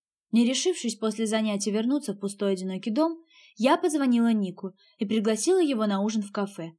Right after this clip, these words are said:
где обычно собирались студенты. Я могла бы позвать девушек с курса, но я ни с одной не поддерживала дружеских отношений.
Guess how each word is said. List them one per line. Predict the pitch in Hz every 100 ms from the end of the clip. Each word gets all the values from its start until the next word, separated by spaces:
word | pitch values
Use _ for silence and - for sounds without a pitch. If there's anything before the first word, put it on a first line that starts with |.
| _ _
где | 247 226 226
обычно | 202 302 254
собирались | 233 208 190 185 196
студенты. | - 202 165 151 147 156 160 _ _ _ _ -
Я | 269 294
могла | 294 254 262
бы | 214 226 220 _ -
позвать | 349 233 220
девушек | 185 220 311 - -
с |
курса, | - 247 233 - 220 _ _ _ -
но | 226
я | 240 240 240
ни | 233 233
с | 233
одной | 226 247
не | 339
поддерживала | 240 196 185 190 190 190 190 190 190 _ -
дружеских | 226 226 208 - 226 - _
отношений. | 269 240 247 - 175 147 139 135